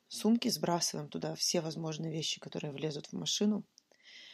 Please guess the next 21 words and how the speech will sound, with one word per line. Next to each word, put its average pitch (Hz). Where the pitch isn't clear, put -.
и 156
собираем 165
рюкзаки, 160
что 202
если 151
не 151
выпустят -
машину, 160
то 160
дальше -
мы 156
идём 139
пешком -
и -
едем 147
на 143
границу. 135
А 165
завтра 190
мы 151
решим, -